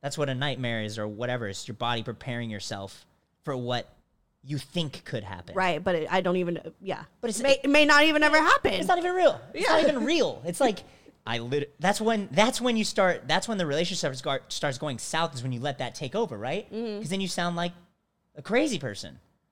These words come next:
Speaker 2: Right.
Speaker 1: To him or
Speaker 2: I
Speaker 1: to,
Speaker 2: know.
Speaker 1: to her, right?
Speaker 2: <laughs> To, to her, to her,
Speaker 1: to,
Speaker 2: yeah.
Speaker 1: to her, to anyone. Like, you
Speaker 2: Right.
Speaker 1: just sound crazy 'cause you're constantly thinking one thing in hopes that that thing never happens. But,
Speaker 2: I know.
Speaker 1: but just let it go. Just, you know,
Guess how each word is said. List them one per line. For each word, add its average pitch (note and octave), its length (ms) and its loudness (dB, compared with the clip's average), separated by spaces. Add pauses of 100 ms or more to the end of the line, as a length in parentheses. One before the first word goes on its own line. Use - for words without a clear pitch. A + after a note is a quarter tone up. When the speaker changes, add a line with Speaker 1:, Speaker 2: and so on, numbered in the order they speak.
(160)
Speaker 2:
Right. E3 340 -4
Speaker 1:
To G#3+ 100 2
him G#3+ 400 -2
or F3+ 120 0
Speaker 2:
I A3 140 4
Speaker 1:
to, - 20 2
Speaker 2:
know. G#3 280 6
Speaker 1:
to G3 80 6
her, C4 400 6
right? B3+ 280 4
Speaker 2:
<laughs> - 60 -20 (440)
To, C#4 140 6
to E4+ 100 6
her, D#4+ 200 4
to C#4 120 4
her, D4 200 8
Speaker 1:
to, D4 60 4
Speaker 2:
yeah. A#3+ 80 4
Speaker 1:
to A#3+ 100 6
her, C#4+ 180 10
to D4 160 2
anyone. G3+ 460 -2
Like, F#3 140 4
you A#3 40 4 (100)
Speaker 2:
Right. G3 60 2
Speaker 1:
just A3 180 0
sound A3 300 2
crazy G#3+ 320 0
'cause D#3+ 160 -6
you're D3+ 120 -4
constantly F#3 680 -4
thinking F3+ 500 -6
one C#3+ 300 -4
thing F#2+ 340 -12 (480)
in D#3 140 -8
hopes F3+ 380 -4
that C3+ 140 -8
that D3+ 260 -4
thing C#3+ 240 -6
never B2 240 -6
happens. C3 540 -14 (920)
But, - 120 -6
Speaker 2:
I F3+ 60 -4
know. E3 340 -4
Speaker 1:
but G3 80 -16
just F3+ 200 -8
let F3 120 -2
it D#3+ 80 -8
go. F3+ 180 -4
Just, C3+ 220 -12 (100)
you C#3 140 -8
know, A2+ 240 -8